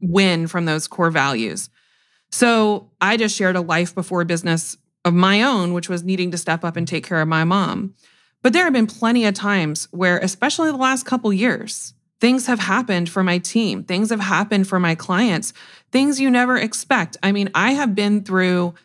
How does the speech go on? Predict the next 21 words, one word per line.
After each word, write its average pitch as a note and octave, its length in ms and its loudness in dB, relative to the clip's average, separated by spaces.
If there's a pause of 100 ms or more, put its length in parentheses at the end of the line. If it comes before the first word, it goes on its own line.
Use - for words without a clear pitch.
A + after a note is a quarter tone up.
(180)
every A3+ 360 2
imaginable G3 520 2
scenario F#3+ 840 2
with F3+ 180 -2
the F3+ 100 -4
people F3+ 440 -4
involved E3+ 500 -2
in F#3 80 4
my E3+ 160 2
business. F#3+ 500 0
I F3 160 2
have E3+ 300 0
been E3+ 400 0 (340)
through E3+ 720 2
a D#3+ 100 0
spouse F#3 460 -2
passing F#3+ 460 0
away. E3 360 0
I've D#3+ 260 -4
been F3 240 -2
through F3 420 0